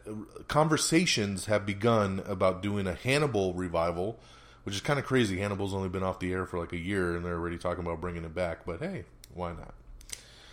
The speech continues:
Black Lightning, you know, the new C W show in the superhero universe, has just cast L A rapper Krondon as the big baddie Tobias Whale.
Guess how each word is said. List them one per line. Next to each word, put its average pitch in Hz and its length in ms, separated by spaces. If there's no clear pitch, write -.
Black 151 240
Lightning, 143 840
you 120 140
know, 117 140
the 110 100
new 110 160
C 107 160
W 98 320
show 101 340
in 107 80
the 98 60
superhero 98 580
universe, 120 540
has 101 120
just 123 280
cast 123 500
L 123 220
A 135 140
rapper 107 580
Krondon 120 760
as 101 180
the 107 80
big 117 360
baddie 113 460
Tobias 104 880
Whale. 98 640